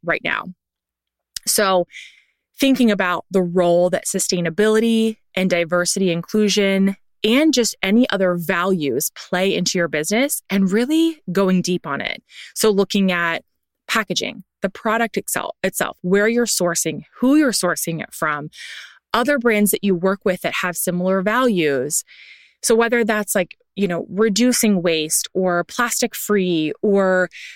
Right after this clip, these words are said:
you know, the, uh, pledging to the fifteen percent pledge, that's what it's called, <laughs> which I am part of, I should remember this. But making sure that you are paying attention to the actions that you take and how that trickles onto your consumer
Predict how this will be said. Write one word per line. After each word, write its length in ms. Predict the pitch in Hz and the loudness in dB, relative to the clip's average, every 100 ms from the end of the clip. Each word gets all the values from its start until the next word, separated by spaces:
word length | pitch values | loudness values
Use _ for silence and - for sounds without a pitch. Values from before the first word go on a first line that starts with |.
| - _ - | -20 _ -4
you 120 | 190 | -4
know, 220 | 165 160 175 | -2 -4 -4
the, 560 | 185 175 175 175 151 - - | -2 0 0 0 -2 -6 -10
uh, 220 | 170 147 - | -8 -8 -10
pledging 640 | - 262 226 233 202 190 | -2 0 2 2 2 2
to 460 | - 208 190 180 - - _ _ _ - | 2 4 4 2 0 -6 _ _ _ -6
the 60 | 208 | -2
fifteen 300 | 233 254 233 | 0 2 2
percent 340 | 226 202 - | 2 -2 -2
pledge, 240 | 196 156 | -4 -2
that's 180 | 151 - | -2 -4
what 60 | 175 | -4
it's 100 | - | -4
called, 220 | 185 156 - 202 196 | -2 -2 -2 -2 0
<laughs> 280 | 208 220 - | 0 -2 -2
which 140 | 208 | -2
I 80 | 202 | 2
am 100 | 226 | 2
part 200 | 233 208 | 2 2
of, 80 | 180 | 0
I 40 | |
should 160 | 196 202 | 2 2
remember 240 | 214 185 | 2 0
this. 300 | 175 196 - - - - - | 0 -4 -4 -4 -2 -4 0
But 220 | 226 240 - | 0 0 2
making 400 | 226 240 262 277 | 4 4 2 2
sure 440 | - - 339 403 233 | 2 0 0 2 2
that 160 | 208 | 0
you 240 | 185 214 - | 0 0 0
are 240 | 220 220 220 | 0 0 -2
paying 540 | - - 247 269 262 | -8 -2 2 2 0
attention 580 | 208 - 202 - 180 165 | -4 -4 -2 -2 -4 -4
to 300 | - 190 180 - - | -2 -2 -2 -6 -16
the 80 | - | -6
actions 460 | 165 165 - 202 196 | -4 -4 0 0 0
that 100 | - | -4
you 140 | 175 | -6
take 540 | - - 165 202 254 - - - - - | -6 -4 -2 -2 -4 -12 -20 -20 -12 -4
and 140 | 196 | -2
how 300 | 185 202 185 | -2 0 0
that 180 | 190 185 | -2 -4
trickles 340 | - 190 175 175 | -6 -4 -2 -2
onto 260 | 170 - | -4 -2
your 140 | 165 165 | -2 -4
consumer 840 | 170 165 - 147 - 190 254 | -6 -6 -6 -6 -2 0 0